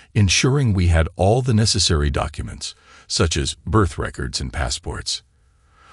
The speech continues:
Following brief interviews for each of us, the agency provided medical forms to be filled out by a physician. We decided to treat ourselves to supper at Wagamama before heading home, agreeing to keep our plans discreet,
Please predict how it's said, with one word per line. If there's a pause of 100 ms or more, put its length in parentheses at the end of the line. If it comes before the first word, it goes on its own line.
Following
brief
interviews
for
each
of
us, (360)
the
agency
provided
medical
forms
to
be
filled
out
by
a
physician. (840)
We
decided
to
treat
ourselves
to
supper
at
Wagamama
before
heading
home, (420)
agreeing
to
keep
our
plans
discreet,